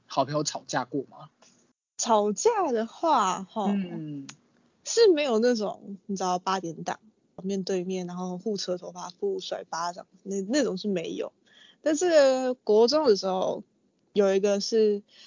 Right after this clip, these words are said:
Speaker 2: 呃，称之 B 同学好了。这位 B 同学呢，他是一个在班上，就是每个班应该都会有一个核心人物嘛。
Speaker 1: 嗯。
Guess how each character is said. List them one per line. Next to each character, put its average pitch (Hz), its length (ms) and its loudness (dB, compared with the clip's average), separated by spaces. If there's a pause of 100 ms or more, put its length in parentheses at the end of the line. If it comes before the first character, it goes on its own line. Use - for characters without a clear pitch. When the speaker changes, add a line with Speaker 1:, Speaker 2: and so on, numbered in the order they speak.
(760)
Speaker 2:
呃， 196 520 2
称 320 300 6
之 302 220 4
B 294 300 4
同 202 280 -4
学 170 260 -4
好 170 200 -12
了。 - 100 -10 (380)
这 311 100 0
位 339 80 4
B 311 200 6
同 240 200 2
学 208 220 4
呢， 208 240 0
他 226 160 0
是 226 180 -2
一 208 140 0
个 190 280 0
在 185 140 -6
班 190 240 -2
上， 196 400 -2 (760)
就 302 120 -2
是 349 320 4 (420)
每 233 160 8
个 220 120 6
班 330 220 8
应 403 80 6
该 415 140 4
都 381 140 4
会 381 100 6
有 180 100 4
一 175 40 -6
个 196 240 2
核 185 260 -4
心 233 240 0
人 185 180 2
物 185 220 -2
嘛。 - 180 -20
Speaker 1:
嗯。 135 640 -4